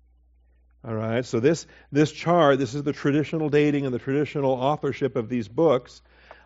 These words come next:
Um, there's no question, First Corinthians, Second Corinthians, and Romans are written at this time. And so if you recall, Galatians was written earlier, after the first missionary journey. First and Second Thessalonians were written during the second missionary journey.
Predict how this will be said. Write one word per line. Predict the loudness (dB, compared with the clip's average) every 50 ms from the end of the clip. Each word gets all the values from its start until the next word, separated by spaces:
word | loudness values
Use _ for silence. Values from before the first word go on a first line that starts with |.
| _
Um, | 2 4 6 6 6 4 2 0 -2 -6 -6 -6
there's | -6 -2
no | 0 0 0 0
question, | 2 2 2 2 0 -2 -6 -6 -6
First | -4 0 0 0 0 -2 -4
Corinthians, | -2 -2 -2 -2 -4 -4 -4 -4 -4 -2
Second | -4 -4 -4 -6
Corinthians, | -8 -4 -4 -4 -4 -6 -8 -8 -6 -6
and | -4 -2
Romans | 0 0 0 0 0 -2 -4 -4
are | -6 -4
written | -4 -4 -4 -4
at | -8 -6 -6
this | -8 -8 -8
time. | -10 -12 -10 -10 -10 -12 -14 -18 -20 _ _ _ _ _ -20 -20 _ -6
And | -6 -6 0
so | 2 2 2 4 2 0 -2 -4
if | -6 -8 -8
you | -8 -4
recall, | -4 -4 -2 2 2 4 4 2
Galatians | 2 2 2 2 2 2 0 -2 -8 -6 -6
was | -6 -4 -2
written | 0 0 0 -2 -4
earlier, | -4 -2 0 0 0 0 -2 -4 -6 -10 _ _ _ _ _ _ _ _ _
after | -6 -6 -6 -4 -4
the | -8 -8
first | -4 0 0 0 0 -2
missionary | -4 -4 -4 -4 -4 -6 -4 -2 -2 -2 -2
journey. | -4 -4 -4 -4 -6 -8 -10 -14 _ _ _ _ _
First | _ 0 0 0 2 -2
and | -8 -4
Second | -2 -2 -2 -2 -2 -2
Thessalonians | -2 -2 -2 -2 0 0 0 0 0 -2 -4 -4 -2
were | -2 0
written | 2 0 0 0 -2 -2
during | 0 2 2 2 0
the | -4 -6
second | 0 0 0 0 0 -4 -6
missionary | -6 -6 -6 -4 -4 -4 -2 -4 -4
journey. | -4 -4 -4 -4 -6 -8 -10